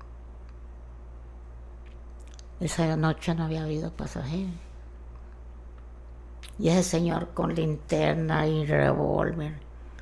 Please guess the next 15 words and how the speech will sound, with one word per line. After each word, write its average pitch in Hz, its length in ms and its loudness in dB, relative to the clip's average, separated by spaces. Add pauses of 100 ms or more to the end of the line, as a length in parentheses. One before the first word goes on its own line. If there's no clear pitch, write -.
(1300)
buscando 202 840 8
en 170 100 4
todos 165 340 -2
los 156 200 -2
cuartos - 480 2
que - 100 0
estaban 165 380 2
desocupados, 151 960 -2
debajo 165 460 6
de 156 100 -4
las 139 100 -2 (160)
camas, - 240 -4 (680)
los - 220 4
closets, 151 640 -2 (1000)
nada. - 200 -10